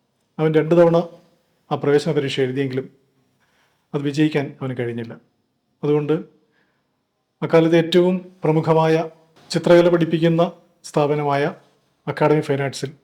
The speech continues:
ചേരുവാനോ പഠിക്കുവാനോ അവന് കഴിഞ്ഞില്ല. അവൻ്റെ വലിയൊരു സ്വപ്നമാണ് അന്ന് അവിടെ പൊലിഞ്ഞത്. പിന്നീട് അവൻ ലോകമറിയുന്ന ഒരു ഭരണാധികാരിയായി മാറി. അയാളുടെ പേര്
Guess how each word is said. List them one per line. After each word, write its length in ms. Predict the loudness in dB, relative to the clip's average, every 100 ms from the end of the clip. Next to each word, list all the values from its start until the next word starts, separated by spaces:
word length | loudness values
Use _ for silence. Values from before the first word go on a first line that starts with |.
| _ -4
ചേരുവാനോ 560 | 0 2 0 0 -4 -6 _ -6
പഠിക്കുവാനോ 480 | -4 -2 -2 -4 -8
അവന് 180 | -8 -6
കഴിഞ്ഞില്ല. 380 | -6 -8 -12 -16 _ _ _ 2
അവൻ്റെ 180 | 6
വലിയൊരു 280 | 6 8 6
സ്വപ്നമാണ് 600 | 4 2 2 2 2 -2 -8 -8
അന്ന് 220 | -6 -6 -8 _ _ -6
അവിടെ 180 | -4 -4
പൊലിഞ്ഞത്. 520 | -6 -8 -6 -6 -10 -14 _ _ _ -2
പിന്നീട് 480 | 2 4 4 2 0 -14 _ 2
അവൻ 240 | 2 2 -2
ലോകമറിയുന്ന 720 | 2 4 4 2 0 -2 -6 -8
ഒരു 80 | -6
ഭരണാധികാരിയായി 800 | -4 -2 -2 0 0 -2 -2 -6
മാറി. 260 | -10 -12 -18 _ _ 0
അയാളുടെ 260 | 0 0
പേര് 300 | -2 -2 -4